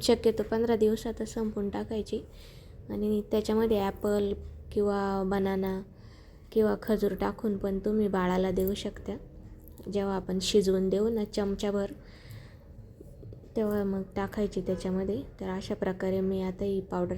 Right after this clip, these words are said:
तयार केलेली आहे. आणि आता संध्याकाळची वेळ झाली, त्याच्यामुळे मी चपात्या, बटाट्याची भाजी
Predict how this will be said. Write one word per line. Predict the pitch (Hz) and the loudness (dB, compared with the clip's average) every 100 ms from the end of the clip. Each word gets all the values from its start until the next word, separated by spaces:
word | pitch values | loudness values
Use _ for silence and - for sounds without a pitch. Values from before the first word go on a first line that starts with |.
| - | -2
तयार | 190 190 180 | 0 0 0
केलेली | 190 185 190 196 190 | 0 0 2 2 2
आहे. | 294 - - - - - - - - - - - | 0 -8 -18 -16 -16 -18 -18 -14 -12 -10 -10 -6
आणि | 190 190 190 | -2 0 2
आता | 190 185 190 190 | 0 0 0 -2
संध्याकाळची | - 214 202 190 196 190 196 | 0 2 4 4 2 2 4
वेळ | 202 208 | 6 6
झाली, | 214 190 208 220 - | 4 4 4 2 0
त्याच्यामुळे | 202 208 202 196 | -2 0 0 2
मी | 196 196 | 2 0
चपात्या, | - 202 202 196 202 214 240 - - - - - - | 0 -2 0 0 0 0 -6 -14 -18 -18 -20 -20 -8
बटाट्याची | 196 196 196 196 190 202 | -2 0 2 2 2 2
भाजी | 208 196 190 196 | 4 2 0 -2